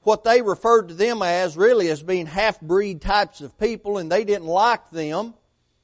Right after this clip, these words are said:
And they worshiped over on Mount Gerizim, and, and they viewed their religion as being something other than what it should have been. And really, they weren't worshiping God properly.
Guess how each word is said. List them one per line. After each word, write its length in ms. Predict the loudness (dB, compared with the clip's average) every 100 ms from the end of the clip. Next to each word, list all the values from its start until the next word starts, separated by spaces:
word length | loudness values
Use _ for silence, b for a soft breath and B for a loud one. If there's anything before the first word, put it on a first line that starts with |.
| _ _ _ _ _
And 140 | -6 2
they 180 | 6 6
worshiped 520 | 8 6 4 -2 2
over 260 | 2 4
on 160 | 2 2
Mount 280 | 0 -2 0
Gerizim, 640 | 2 2 0 -4 -8 -6
and, 180 | -8 -10
and 260 | -10 -6 0
they 200 | 0 0 -10
viewed 360 | -18 -8 -6 -2
their 180 | 2 2
religion 520 | 2 2 0 0 -6
as 140 | -8
being 260 | -6 -4 -4
something 420 | -4 -6 -6 -4
other 240 | -2 -2 -6
than 200 | -8 0
what 180 | 2
it 120 | 2 -6
should 260 | -2 0
have 100 | 0
been. 220 | -4 -4
And 160 | -4 2
really, 280 | 6 8 6
they 160 | 4
weren't 300 | 2 0 0
worshiping 500 | 2 0 -2 -14 -12
God 340 | -2 2 0 0
properly. 600 | 4 4 2 -8 -10 -14